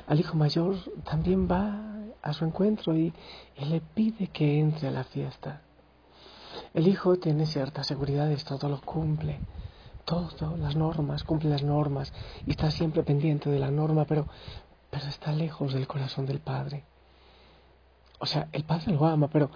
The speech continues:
pero él se siente lejos, eh, no se siente tan amado. Y he tomado la inspiración de el padre Henry Newman, que me parece realmente maravilloso,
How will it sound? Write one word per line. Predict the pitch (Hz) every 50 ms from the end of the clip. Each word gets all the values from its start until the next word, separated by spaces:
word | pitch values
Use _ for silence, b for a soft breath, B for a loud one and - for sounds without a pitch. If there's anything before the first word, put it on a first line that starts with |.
| B B B B
pero | - 151 165
él | 196
se | - - 156 -
siente | - - 208 180 - 135 127
lejos, | 131 160 185 - - - - 127 143 - - - _ _ _ B B B B B B B B
eh, | - 139 139 143 - 180 - - _ _ - -
no | 151
se | 151 - 156
siente | 151 - 165 165 165 151 156 - 139 - B B B B B B -
tan | - 143 135 131
amado. | 131 135 139 135 131 - 151 - - - _ B B B B B B B B B B B B _ -
Y | - 160 156 151 147 151 151 156 - - - - - -
he | 160
tomado | 151 165 175 175 170 185
la | 175 165
inspiración | 147 - - 147 139 135 123 - - 151 151 156 160 160 - B B B B B B B B B B
de | - 135 135 131 135 139 139 156 165 170 - _ _ _ _ -
el | - 156
padre | - 156 151 156 170 156 - -
Henry | 165 156 156 156 143 151 156 156 151 143 - - - 139
Newman, | 147 147 147 147 147 147 147 143 - - _ _ B B B B B B B B B B
que | - 160
me | 156
parece | 156 160 156 151 156 156 143
realmente | 135 143 131 135 135 139 135 131 - 139
maravilloso, | 131 135 131 131 131 131 135 135 135 143 151 - - 143